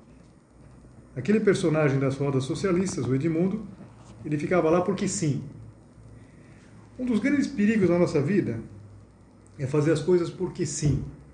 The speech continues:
Por quê? Sim. Eu faço sempre, porque fui sempre, porque eu vi sempre. A gente precisa ver os porquês das coisas, pensar nas coisas, formar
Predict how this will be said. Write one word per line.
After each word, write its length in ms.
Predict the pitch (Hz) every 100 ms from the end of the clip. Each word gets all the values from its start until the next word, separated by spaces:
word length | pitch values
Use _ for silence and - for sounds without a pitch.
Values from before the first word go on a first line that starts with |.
| - - - - -
Por 120 | - 240
quê? 180 | 185 180 -
Sim. 300 | 269 220 - - - - - -
Eu 140 | 247
faço 460 | 208 - 226 190 190
sempre, 480 | 208 233 202 190 160
porque 360 | - 156 -
fui 200 | 175 180
sempre, 540 | 151 190 180 165 - 139
porque 300 | - 131 147
eu 80 | 135
vi 120 | 143
sempre. 640 | - 160 151 143 143 139 - - - - - - - - - -
A 80 | 170
gente 240 | 233 254
precisa 560 | 262 214 - 233 226 233
ver 60 |
os 100 | 240
porquês 500 | - 277 - 196 170
das 140 | 127 -
coisas, 560 | 175 - - - - - - - - - - -
pensar 400 | 156 139 - 214
nas 120 | 160
coisas, 560 | - 160 180 113 - - - - - - - - - - - -
formar 880 | 127 127 143 165 156 147 127 120 -